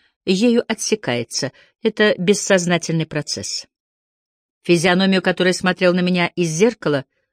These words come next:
было очень легко описать. Лысый небритый тип в пестрой рубашке и черных очках. Особая примета — шрам на шее. Ничего общего с доктором Беккером.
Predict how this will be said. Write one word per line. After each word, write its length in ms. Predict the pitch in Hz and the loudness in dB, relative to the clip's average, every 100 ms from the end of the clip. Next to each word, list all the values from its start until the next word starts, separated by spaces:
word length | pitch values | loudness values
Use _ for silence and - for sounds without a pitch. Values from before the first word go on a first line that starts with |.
| _ - | _ -6
было 220 | 165 185 | 0 2
очень 380 | - 214 214 247 | 4 2 2 0
легко 280 | 240 - 147 | 0 -2 -2
описать. 580 | 135 143 - 139 - - | -2 -6 -6 -8 -8 -4
Лысый 440 | 180 208 220 - | 2 2 2 2
небритый 500 | 196 190 185 202 190 | 2 2 0 2 0
тип 320 | 185 285 320 - _ _ _ _ | 0 0 0 -4 _ _ _ _
в 160 | _ - | _ 2
пестрой 400 | 226 196 - 180 | 4 4 2 2
рубашке 500 | 185 202 302 - 175 | 2 0 -2 -2 -4
и 60 | |
черных 380 | 165 240 240 - | 2 2 2 0
очках. 440 | 151 - 165 160 _ _ _ _ _ _ _ _ - | -2 -2 -4 -4 _ _ _ _ _ _ _ _ -4
Особая 460 | 190 - 208 196 | -2 0 2 2
примета — 440 | 190 202 240 302 170 | 2 2 2 0 -4
шрам 380 | - 185 233 - | -2 0 0 -2
на 160 | 170 151 | -4 -4
шее. 380 | - 139 139 - _ _ _ _ _ _ - | -4 -4 -6 -10 _ _ _ _ _ _ 0
Ничего 520 | 220 359 - 285 262 | 2 2 0 0 0
общего 400 | - 160 - 151 | 0 -2 -4 -6
с 80 | 151 | -4
доктором 420 | 143 143 - 143 | -4 -6 -4 -4
Беккером. 480 | 135 135 - 131 143 | -4 -6 -8 -12 -12